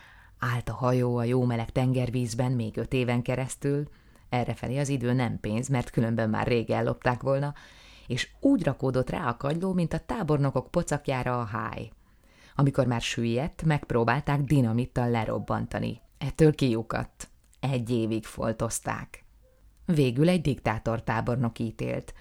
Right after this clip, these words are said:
A hajó a flottáé, a repülőgépeket a légi haderő fogja megvenni. A tábornok gyalogos volt, nem esett nehezére salamoni ítéletet hozni.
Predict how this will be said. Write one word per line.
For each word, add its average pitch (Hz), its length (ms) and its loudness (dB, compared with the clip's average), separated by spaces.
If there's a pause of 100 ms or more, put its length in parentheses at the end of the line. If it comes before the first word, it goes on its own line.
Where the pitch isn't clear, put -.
(220)
A 202 80 0
hajó 165 300 6
a 110 80 2
flottáé, 160 800 0
a 127 80 -4
repülőgépeket 123 840 0
a 113 40 0
légi 123 280 0
haderő 113 380 0
fogja 110 340 -2
megvenni. 101 640 -4 (720)
A 139 80 -2
tábornok 127 720 2 (100)
gyalogos 120 640 0
volt, 113 400 -4
nem 135 220 2
esett 127 260 0
nehezére 117 540 0
salamoni 113 600 0
ítéletet 113 580 -4
hozni. - 440 -6